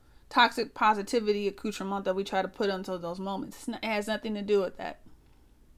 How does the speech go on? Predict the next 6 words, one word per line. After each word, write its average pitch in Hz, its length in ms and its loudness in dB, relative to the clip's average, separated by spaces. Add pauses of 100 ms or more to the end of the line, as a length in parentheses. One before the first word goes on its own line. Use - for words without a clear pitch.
(2250)
It's 254 180 10
because 254 760 4
despite 220 640 4
all 226 220 10
of 294 140 4
it, - 260 6